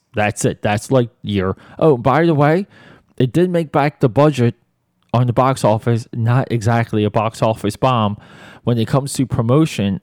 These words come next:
uh, you can't turn anything on today without knowing Lightyear is dropping on Disney Plus.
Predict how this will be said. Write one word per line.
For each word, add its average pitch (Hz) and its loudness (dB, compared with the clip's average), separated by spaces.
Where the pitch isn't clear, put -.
uh, 107 2
you 107 -2
can't 151 -4
turn 127 -2
anything 120 -2
on 113 2
today 107 -2
without 92 -4
knowing 95 -2
Lightyear 98 -6
is 95 -10
dropping 101 -4
on 87 -10
Disney 90 -8
Plus. 101 -2